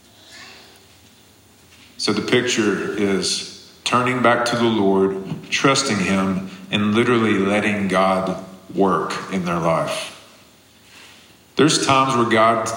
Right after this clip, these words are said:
tells us to do things, where he tells us to obey. Like, he gives us, like, "I want you to go do this." And we do it and we obey. But, like, there's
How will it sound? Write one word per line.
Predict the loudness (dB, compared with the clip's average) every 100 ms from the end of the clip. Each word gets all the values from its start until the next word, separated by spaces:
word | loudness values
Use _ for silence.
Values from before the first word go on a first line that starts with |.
| -2
tells | 2 2 2
us | 0 0 -2
to | -2
do | 0 0
things, | 0 0 0 0
where | 0
he | 0
tells | 0 0 0
us | 0 -2 -6 -16 -20 -20 -20 _ _ _
to | 0 2
obey. | 2 2 2 0 -2 -8 -14 -20 -14 -4
Like, | -2 -2 -2
he |
gives | 0 2 0
us, | 0
like, | 0 -2 -6 -12 -18 -8
"I | -4
want | -2 -2
you | 0
to | 0
go | 0
do | 0
this." | 0 0 0 -2 -4 -8 -16 -10 -4
And | -2
we | 2
do | 2 2
it | 2
and | 0 2
we | 2
obey. | 2 2 0 0 -2 -8 -14 -20 -20 -20 -20 -20 -20 -20 -20 -20 -20 -20 -20 -4
But, | 0
like, | 2 2 0 -6 -8 -14 -18 -4
there's | 0 2 0 -4 -10 -14 -20